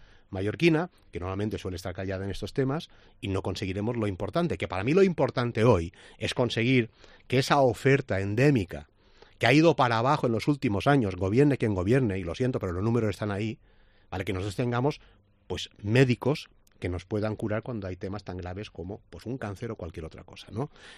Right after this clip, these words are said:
Entonces, desde el punto de vista practicista de, de conseguir esa oferta, si esta es una de las primeras medidas, bienvenido sea, porque a mí me da exactamente igual en qué idioma hable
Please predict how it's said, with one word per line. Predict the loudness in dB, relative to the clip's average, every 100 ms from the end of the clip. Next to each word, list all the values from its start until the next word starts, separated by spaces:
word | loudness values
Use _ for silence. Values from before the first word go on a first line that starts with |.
| -8
Entonces, | 4 6 6 2 -6 -12 -20 _
desde | -2 2
el | 4
punto | 4 4
de | 2
vista | 2 -2
practicista | -2 0 0 -2 -8 -2 -2 -2 -8 -12
de, | -4 -4 -4 _ _
de | 2 2 2 -2 -6
conseguir | -6 -4 -2 -2 -2 -10 -12 -4
esa | -2 2
oferta, | 4 6 4 2 -4 -6 -20 _ _
si | -2 2
esta | 2 2
es | 2
una | 4 2 0 -6 _ -6
de | -2
las | -2
primeras | -2 -4 -4 -2
medidas, | -2 0 -2 -4 -10 -20 -18
bienvenido | 0 4 4 2 2 2 2
sea, | 6 6 6 -6 _ _ _
porque | -10 -6
a | -2
mí | -2 -4 _
me | -8 -2
da | -2 -2
exactamente | -6 -4 -6 -8 _ 2 4 2 2 2
igual | 6 6 6 2 _ -6
en | -4
qué | 2 4
idioma | 4 2 2 2
hable | 2 -2